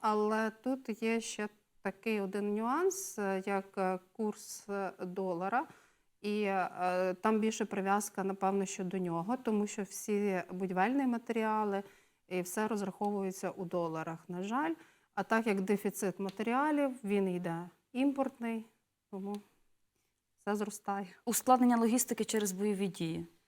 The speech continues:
Speaker 1: Е, є ускладнення, але не такі критичні, як, е, ну, як, можливо, хтось про це думає.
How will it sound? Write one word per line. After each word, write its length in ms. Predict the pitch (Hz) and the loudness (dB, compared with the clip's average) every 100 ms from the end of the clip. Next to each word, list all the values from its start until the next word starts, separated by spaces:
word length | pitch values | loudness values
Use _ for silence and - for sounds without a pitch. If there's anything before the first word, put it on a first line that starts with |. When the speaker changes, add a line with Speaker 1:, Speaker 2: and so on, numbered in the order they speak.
| _ _ - | _ _ -2
Speaker 1:
Е, 280 | 208 208 214 | 4 6 6
є 220 | 220 277 | 6 6
ускладнення, 840 | 254 247 - 302 359 302 254 220 - | 6 2 2 4 6 6 4 2 -2
але 340 | 220 220 214 220 214 214 214 202 - | -2 -2 -2 -2 -2 -2 0 -2 0
не 160 | 220 | -2
такі 260 | 226 240 247 | 0 -2 -2
критичні, 1040 | 233 208 262 349 392 - - 202 190 185 | -2 -2 2 4 2 0 -2 0 0 -2
як, 180 | 190 190 _ - | -2 -6 _ -4
е, 300 | 175 175 180 175 - | -2 -2 -6 -10 -10
ну, 240 | 233 185 185 _ _ - | -8 -8 -10 _ _ -10
як, 220 | 202 180 | -10 -6
можливо, 440 | 190 185 202 196 | -8 -6 -4 -4
хтось 380 | 165 - 185 - | -6 -6 -10 -10
про 200 | - - | -14 -14
це 180 | 170 175 | -10 -8
думає. 440 | 170 160 147 180 | -6 -6 -8 -10